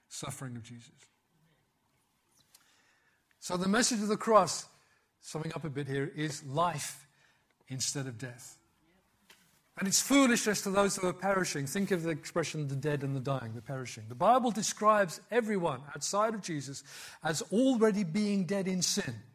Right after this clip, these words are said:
Already being dead. Dead towards God and headed not only towards physical death, but to an everlasting death or dying without the presence of God. So we talk about hell. That's what the word perishing points to.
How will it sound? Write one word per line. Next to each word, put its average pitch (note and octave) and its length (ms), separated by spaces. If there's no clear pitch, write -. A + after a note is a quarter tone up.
Already A3+ 520
being D3 320
dead. A#2+ 260
Dead G#3 260
towards G3+ 320
God G3+ 420
and D3+ 140
headed F#3 420
not G3 140
only G#3 160
towards F#3 360
physical A#3 600
death, D3+ 340
but D#3 120
to F3 120
an E3 140
everlasting E3 640
death D#3 240
or C#3+ 80
dying C#3 460
without D3 500
the C#3 60
presence B2+ 420
of B2+ 80
God. B2+ 240
So - 160
we A#2+ 80
talk C3 120
about C3 200
hell. B2 300
That's A3 220
what G3 140
the E3+ 60
word E3 280
perishing D3+ 540
points D3+ 360
to. A#2+ 140